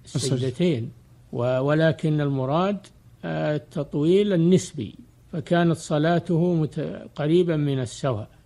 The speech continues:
Speaker 2: بمعنى أنه إذا أطال القيام يطيل الركوع ويطيل السجود إطالة نسبية، لا أنه يخفف الركوع والسجود ويطيل القيام فقط،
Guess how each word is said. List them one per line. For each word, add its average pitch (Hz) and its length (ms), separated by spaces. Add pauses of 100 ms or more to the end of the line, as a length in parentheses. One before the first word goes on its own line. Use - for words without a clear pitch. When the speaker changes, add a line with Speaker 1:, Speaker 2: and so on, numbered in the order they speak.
(180)
Speaker 2:
بمعنى 139 540
أنه 143 360
إذا 143 380
أطال 139 540 (460)
القيام 160 540
يطيل 160 520 (160)
الركوع 143 600 (440)
ويطيل 135 440
السجود 147 580 (460)
إطالة 165 580
نسبية، 170 640 (400)
لا 180 220
أنه 165 340
يخفف 143 540
الركوع 127 520
والسجود 127 520 (440)
ويطيل 151 500
القيام 139 440
فقط، 117 320